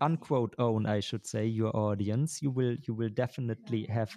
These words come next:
the issue that you are highly dependent. The t-, technical term for this is platform risk that you, that you have to a high extent. And then I believe, then I believe,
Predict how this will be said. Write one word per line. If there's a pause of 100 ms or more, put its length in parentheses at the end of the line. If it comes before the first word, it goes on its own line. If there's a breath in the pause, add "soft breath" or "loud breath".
the
issue
that
you
are
highly
dependent.
The
t-,
technical
term
for
this
is
platform
risk (420 loud breath)
that
you, (280 loud breath)
that (100)
you
have
to
a
high
extent.
And
then
I
believe,
then
I
believe,